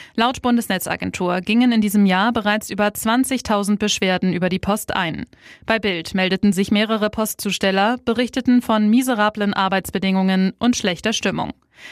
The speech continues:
Einer der Hauptverantwortlichen, Postchef Frank Appel. Bild macht den Check. Ist er überbezahlt?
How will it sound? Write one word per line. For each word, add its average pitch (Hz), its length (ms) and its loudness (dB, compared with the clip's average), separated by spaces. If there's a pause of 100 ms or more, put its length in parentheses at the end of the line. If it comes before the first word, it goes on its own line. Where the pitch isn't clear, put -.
(140)
Einer 196 240 -4
der 185 140 -4
Hauptverantwortlichen, 208 1120 0
Postchef 247 540 -2
Frank 220 400 -4
Appel. 202 400 -4 (460)
Bild 202 380 0
macht 202 220 -2
den 240 120 2
Check. - 400 -6 (180)
Ist - 240 -2
er 190 320 0 (280)
überbezahlt? 202 840 0